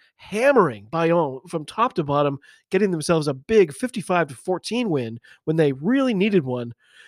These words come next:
Lyon versus Perpignan was a good one. Lyon winning a high-scoring match, forty-one to thirty-one. And then finally, it was Toulon versus La Rochelle. It was an exciting way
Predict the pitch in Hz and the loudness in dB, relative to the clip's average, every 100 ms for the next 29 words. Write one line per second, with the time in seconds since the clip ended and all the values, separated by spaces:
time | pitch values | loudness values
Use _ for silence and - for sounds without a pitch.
0 | - - 190 196 240 180 151 165 147 233 | -20 -14 -2 2 4 2 0 -6 -2 -2
1 | 214 170 160 139 131 131 175 165 143 175 | 0 0 -2 -2 -8 -2 0 0 0 0
2 | 165 151 151 170 165 143 - 214 226 - | 0 0 -4 -2 -2 -2 -2 -2 -2 0
3 | 156 139 139 131 - _ _ 208 202 160 | -2 0 -4 -6 -12 _ _ 2 2 0
4 | 135 - 240 233 156 120 113 - _ _ | -4 0 0 2 0 -2 -8 -14 _ _
5 | _ _ 170 185 175 220 226 196 156 - | _ _ 0 0 2 4 6 4 2 0
6 | 240 214 165 156 147 151 160 151 120 208 | 2 2 2 -2 -6 -4 -2 -2 -2 0
7 | 214 196 180 _ _ _ _ _ _ _ | 2 2 -2 _ _ _ _ _ _ _
8 | 269 214 - - 220 180 151 143 110 | 0 2 0 0 2 2 2 -2 -4